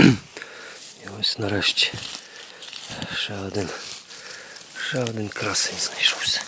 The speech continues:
О, такий білячок. Красивий.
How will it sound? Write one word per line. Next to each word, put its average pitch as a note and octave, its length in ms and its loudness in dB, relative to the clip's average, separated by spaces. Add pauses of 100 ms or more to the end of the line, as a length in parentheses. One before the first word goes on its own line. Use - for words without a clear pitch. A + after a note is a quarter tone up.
(960)
О, G#2 140 -10
такий - 320 -12
білячок. F#2+ 580 -12 (1200)
Красивий. - 680 2